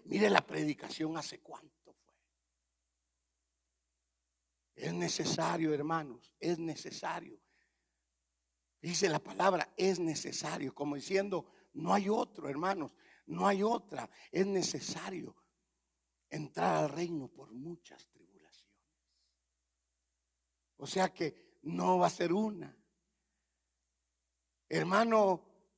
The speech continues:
pero no se agüite, pues, no se agü-, usted diga, "No, entonces esta cosa, ¿cómo?". No, espérese, espérese, hombre.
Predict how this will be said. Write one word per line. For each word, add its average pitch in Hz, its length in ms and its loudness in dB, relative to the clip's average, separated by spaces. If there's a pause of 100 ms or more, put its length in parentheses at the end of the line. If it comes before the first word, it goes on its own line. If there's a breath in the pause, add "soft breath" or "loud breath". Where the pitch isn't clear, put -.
(320)
pero - 680 -4
no 220 180 0
se - 160 0
agüite, 226 480 0
pues, - 280 -20
no 185 140 -4
se - 160 -8
agü-, 170 160 -8
usted 220 240 -10
diga, 247 180 -8
"No, 247 360 -8
entonces 226 380 -16
esta 220 220 -16
cosa, 254 280 -14
¿cómo?". 240 220 -20
No, 269 240 -10
espérese, - 680 -14 (300 loud breath)
espérese, - 1040 -20
hombre. - 240 -20